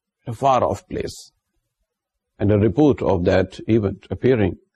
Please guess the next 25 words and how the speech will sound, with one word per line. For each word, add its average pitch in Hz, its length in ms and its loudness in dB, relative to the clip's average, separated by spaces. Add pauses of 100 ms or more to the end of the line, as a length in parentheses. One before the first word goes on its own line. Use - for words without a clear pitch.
(120)
the 127 140 0
next 120 300 -2
day, - 160 -10 (180)
or 143 100 -8
the 156 80 2
maximum 95 640 0
next 90 220 -2
to 98 100 -8
next 90 320 -4
day. - 140 -8 (120)
In 95 120 -4
those 90 260 2
days, 87 320 0 (1120)
it - 220 -6
was 87 400 -2
a 80 60 -10
very 85 280 2 (240)
fast - 460 -4 (640)
communication, - 640 -4 (340)
obviously. 123 540 -2 (1040)
And 170 100 4
then 233 200 2
came 214 180 4
another 196 240 6
breakthrough. 95 480 -2